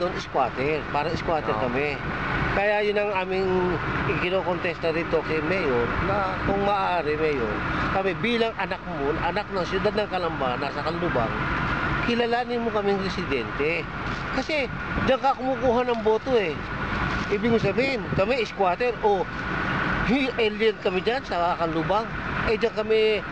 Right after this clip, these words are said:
Speaker 1: diyan na kami sinilang, diyan naman namatay ang aming mga magulang. Kasi nga, sa panahon to, talagang ang, ang buhay namin sa Calubang ay hindi na namin ma-, ma-, ma-, mahawakan.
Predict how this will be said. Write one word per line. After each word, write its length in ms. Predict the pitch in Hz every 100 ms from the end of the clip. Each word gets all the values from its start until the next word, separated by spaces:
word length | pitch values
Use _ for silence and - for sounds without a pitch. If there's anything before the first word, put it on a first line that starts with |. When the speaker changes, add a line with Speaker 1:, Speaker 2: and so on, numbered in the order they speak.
| -
Speaker 1:
diyan 100 | 208
na 80 | 208
kami 140 | 202 196
sinilang, 460 | 185 190 220 240 175
diyan 120 | 175
naman 140 | 175 175
namatay 280 | 175 175 180
ang 160 | 180
aming 100 | 175
mga 160 | 170 160
magulang. 440 | 143 143 170 175 143 - - - - 147 147 147 - _ _
Kasi 160 | 185 170
nga, 180 | 170 143 - - 185
sa 80 | 180 -
panahon 400 | 175 185 202 226 180
to, 140 | 147 120 135
talagang 260 | 175 185
ang, 240 | 180 180 180 170 170 - 170
ang 140 | 170 165
buhay 300 | 220 208 208
namin 240 | 196 196 170
sa 80 | 170
Calubang 540 | 175 165 165 160 151
ay 140 | 156 147
hindi 220 | 156 160
na 100 | 156 156
namin 200 | 156 156
ma-, 160 | 147 - - - 151
ma-, 340 | 170 175 165 147 170
ma-, 420 | 175 156 151 147
mahawakan. 680 | 156 156 156 131 151 190